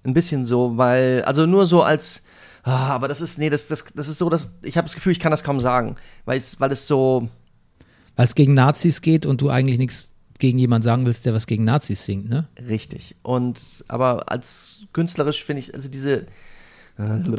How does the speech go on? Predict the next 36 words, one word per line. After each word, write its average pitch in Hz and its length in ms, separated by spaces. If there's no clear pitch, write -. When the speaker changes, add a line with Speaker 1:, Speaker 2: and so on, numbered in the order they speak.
Speaker 1:
also 147 300
ich - 160
finde 180 220
diese 147 360
eindeutig, 147 540
es - 120
ist 175 140
manchmal, 180 480
es, - 460
man 151 140
kann 170 180
gar 156 120
nicht 151 160
anderer 143 160
Meinung 135 280
sein. 117 120
Also 139 140
es 135 160
ist 156 120
so, 160 300
ja, 113 200
ich 175 100
find's, - 560
<laughs> - 40
ja, - 80
ich 143 100
find's 151 180
ganz 135 220
gut, 143 180
aber 113 220
auch, - 200
ich, - 140
ich - 320
würd's 190 140
anders 117 260
machen. - 200